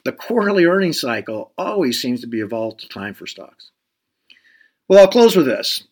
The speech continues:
I thought for a beginning stock buyer in this very complicated world, there is still so much to understand, know, and digest. So I thought these were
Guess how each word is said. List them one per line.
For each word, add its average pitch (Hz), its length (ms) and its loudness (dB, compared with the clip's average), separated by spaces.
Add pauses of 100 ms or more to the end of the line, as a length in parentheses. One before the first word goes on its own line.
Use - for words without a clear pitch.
(180)
I 170 120 4
thought 185 320 2
for 139 140 -4
a 123 40 -6
beginning 151 360 0
stock 151 340 -6
buyer 143 280 0
in 131 60 -6
this 110 120 -8
very 143 240 -2
complicated 131 680 -8
world, 110 320 -6
there 104 120 -10
is 104 220 -12 (240)
still 208 320 0
so 143 200 -2
much 127 240 -4
to 120 100 -6
understand, 113 680 -6 (380)
know, 110 320 -2
and 107 140 -8
digest. 95 640 -12 (480)
So 175 180 -2
I 190 100 6
thought 165 440 -2
these 175 280 -4
were 123 280 -4